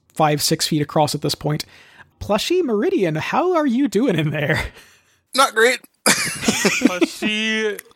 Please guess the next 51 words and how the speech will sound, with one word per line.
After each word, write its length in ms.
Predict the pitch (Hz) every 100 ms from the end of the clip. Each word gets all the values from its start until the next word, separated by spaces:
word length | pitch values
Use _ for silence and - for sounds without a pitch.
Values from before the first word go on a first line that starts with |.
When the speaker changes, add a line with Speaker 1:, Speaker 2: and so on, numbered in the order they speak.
| -
Speaker 3:
I 80 |
have 180 | 180 170
a 40 | 147
terrible 280 | 147 127
idea. 360 | 123 123 131 185 _ _ -
Speaker 1:
Okay. 160 | 190 226 _ -
Speaker 2:
I 60 | -
like 220 | 101 107
terrible 320 | - 90 92
ideas. 460 | 85 87 92 117 151 151 -
Speaker 3:
I'm 140 | 170
gonna 120 | 185 180
assess 200 | 170 156
the 60 | - 180
situation, 420 | 208 208 196 143
even 160 | 143 139
though 60 |
I 60 | 139
know 120 | 135
it's 100 | 147
hopeless. 560 | 175 - 120 117 - - -
Be- 120 | 147 _ -
Speaker 1:
Uh, 140 | 185
you 160 | 190 240
did 160 | 240 285
just 200 | 254 -
see 100 | 254
a 60 | 208
six-foot-tall 800 | 240 - - 220 - 202 202 185
robot, 520 | 175 202 156 156 -
you 120 | 185 165
know, 80 |
walk 380 | 151 147 160 -
through 220 | - 180
the 80 | 156
side 300 | - 165 170
of 60 | 147
this 200 | 151 -
thing. 260 | 139 139 170 - - -
Uh, 100 | 175
so 100 | 165
go 80 | 226
ahead 80 | 302
and 80 | 311
assess 200 | 294 294
that 120 | 277
situation. 440 | 254 202 233 147 - -
<laughs> 800 | - - - - - - _ _
Speaker 3:
Six. 640 | - - 202 - - - - _ _ _ - 190
Speaker 1:
Okay. 100 | 220
Speaker 3:
Minus 220 | 190 160